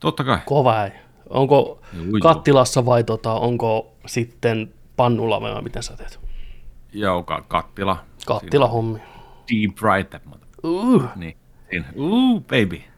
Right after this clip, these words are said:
Speaker 1: Sokeri kylkeen.
Speaker 2: Oh.
Speaker 1: Ai, ai, ai. Se on niin
Speaker 2: Munkit on
Speaker 1: helppo ottaa sitten, sitten tota noin niin pakkasesta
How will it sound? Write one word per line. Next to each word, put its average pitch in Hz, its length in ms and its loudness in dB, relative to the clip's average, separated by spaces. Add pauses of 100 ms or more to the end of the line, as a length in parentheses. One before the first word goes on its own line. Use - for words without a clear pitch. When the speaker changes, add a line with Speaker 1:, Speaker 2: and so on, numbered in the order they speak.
(140)
Speaker 1:
Sokeri 90 520 -6
kylkeen. 78 600 -14
Speaker 2:
Oh. 120 140 -6
Speaker 1:
Ai, - 300 -14
ai, 67 180 -18
ai. - 40 -20 (460)
Se 131 100 2
on 131 60 8
niin 123 100 6
Speaker 2:
Munkit 131 80 6
on 131 60 4
Speaker 1:
helppo 113 200 -2
ottaa 92 300 -6
sitten, 98 420 -6 (200)
sitten 90 220 -6
tota 87 320 -4
noin 82 260 -4
niin 76 360 -8
pakkasesta 82 720 -4